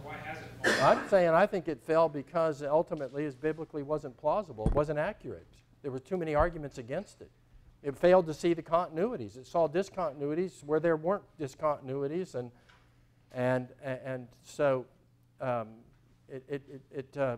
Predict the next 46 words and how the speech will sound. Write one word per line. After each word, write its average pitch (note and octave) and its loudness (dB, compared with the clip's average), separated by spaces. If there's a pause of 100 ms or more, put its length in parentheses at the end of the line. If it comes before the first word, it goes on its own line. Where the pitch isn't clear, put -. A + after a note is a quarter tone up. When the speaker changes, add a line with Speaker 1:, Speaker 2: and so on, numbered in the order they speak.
(160)
Speaker 2:
it, C#3 -12
it C3+ -18
couldn't F3 -4
stand F#3 -2
the C3+ 0
weight D#3+ 0
of C3 -2
exegetical, C#3+ -2 (1300)
uh, A2+ -20 (140)
interpretive C3+ -2
weight. C3 -4 (1080)
So, C#3+ -8 (100)
so C#3+ 0
to, C3+ -12
you E3 -4
know, D3+ 2
to, D3+ -2
to, - -8
to D3 -10
say G3 4
that E3+ -2
there's C#3+ -2
no F3+ 2
normativity E3+ 0
of B2+ -4
the C3+ 2
law C#3 4
in C3 -8
the B2+ -6
New C3 -8
Testament, B2 -8
for A#2+ -8
example, A2+ -8
and G#2+ -12
to A2+ -18
say E3 -2
the D3 -4
Old D3 -2
Testament C3+ -8
saints C#3 -10
were A#2+ -10
saved C#3 -8
by, A#2 -2
by A2+ -6
law B2+ 0
keeping, G#2 -16